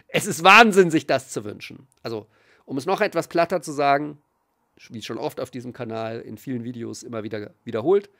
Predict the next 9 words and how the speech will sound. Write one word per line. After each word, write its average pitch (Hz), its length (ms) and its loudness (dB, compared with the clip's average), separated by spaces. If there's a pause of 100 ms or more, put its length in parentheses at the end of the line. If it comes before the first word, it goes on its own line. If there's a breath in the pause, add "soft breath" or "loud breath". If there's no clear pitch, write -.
(460 soft breath)
das - 200 -12
gefährlichste 196 640 -2
Wesen 151 240 -2
für 131 100 -8
den 113 80 -6
Menschen 156 580 -8 (140)
ist - 200 -16
der 143 60 -4
Mensch. 113 380 -6